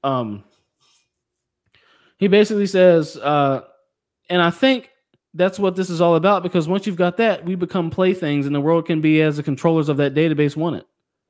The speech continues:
For example, that you might find after a banking reset that you can only spend through using an app that actually feeds off this database, your I D, your name, and your health status flag."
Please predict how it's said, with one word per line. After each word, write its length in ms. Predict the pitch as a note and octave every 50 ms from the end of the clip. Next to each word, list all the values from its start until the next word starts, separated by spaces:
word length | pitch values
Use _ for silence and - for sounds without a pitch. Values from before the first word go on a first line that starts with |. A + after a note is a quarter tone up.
| _ _ _ _ _ _ _ _ _ _ _ _ _
For 160 | - F#3+ F#3+
example, 380 | E3+ D#3+ F#3 G3 G#3 F#3+ F3 D3+
that 100 | D3 D3
you 120 | D3+ E3 F3+
might 240 | F3+ F3 E3+ D#3+ -
find 280 | - F3+ F3 E3+ E3
after 180 | E3+ E3+ - E3
a 60 | C#3
banking 360 | C#3 D#3 E3 G3 G3 G3 E3
reset 300 | D#3 D3+ D3 - E3 D#3
that 80 | C#3+ C#3+
you 100 | D3 D#3+
can 140 | - E3+ C#3
only 240 | C#3 E3 D#3+ D#3
spend 400 | D3+ - - F3+ F#3+ F#3 F3 F3
through 140 | - E3+ D#3
using 400 | D3 D3 D#3+ E3 D#3 D#3 D3+ C#3+
an 80 | C#3 -
app 300 | D3 F3 F3 E3 E3 -
that 120 | D#3 C#3
actually 400 | C3 D3 D#3+ E3+ - E3+ D3 C#3
feeds 320 | - - G3 G3 F#3 D3 D#3
off 260 | C#3+ D3 D3 - - - _
this 180 | G#2+ B2 C#3 D3
database, 640 | D#3 F3 G#3 A#3+ A3 D#3+ A#2+ F#2 D#2+ - - - - -
your 200 | B2+ C3+ C3+ -
I 180 | D#3+ E3+ F3
D, 180 | E3 F3 F3+ F3+
your 160 | E3 D#3+ D#3
name, 300 | D#3 D#3 D#3 D#3 D#3 D3+
and 100 | D3 D3
your 100 | C#3+ C#3+
health 220 | C#3+ F3+ F#3 F3+ F3+
status 300 | - D3 A#2+ G#2+ G#2 -
flag." 280 | - F2+ D2 - -